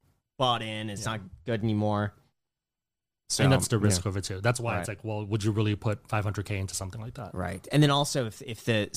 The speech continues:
Speaker 1: if anything happens to the cryptocurrency market and, like, something crashes, a lot of those, i-, if the Bitcoin falls, like, thirty, forty percent,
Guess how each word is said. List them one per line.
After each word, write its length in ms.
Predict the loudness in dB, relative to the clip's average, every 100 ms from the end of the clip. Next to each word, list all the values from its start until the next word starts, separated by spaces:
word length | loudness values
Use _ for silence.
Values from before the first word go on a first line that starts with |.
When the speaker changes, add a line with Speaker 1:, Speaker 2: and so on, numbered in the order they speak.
| -2
Speaker 1:
if 160 | -2 2 6
anything 260 | 6 6
happens 320 | 2 0 -4
to 80 | -6
the 120 | -6
cryptocurrency 500 | -4 -2 -2 -2 -2
market 400 | -4 -4 -6 -10 -10
and, 140 | -10
like, 160 | -8 -2
something 380 | 0 0 -2 -6
crashes, 640 | -6 -6 -6 -8 -8 -10 _ _ _ -14 -14 _ _ -2
a 60 |
lot 320 | 0 2 2
of 80 | 2
those, 400 | 2 2 0 -6 -12 -4
i-, 100 | -2 0
if 200 | -2 0
the 80 |
Bitcoin 440 | 0 2 4 2 4
falls, 280 | 2 2 -4
like, 200 | -10 -6
thirty, 220 | -4 -4
forty 240 | -6 -8 -6
percent, 400 | -2 -2 -2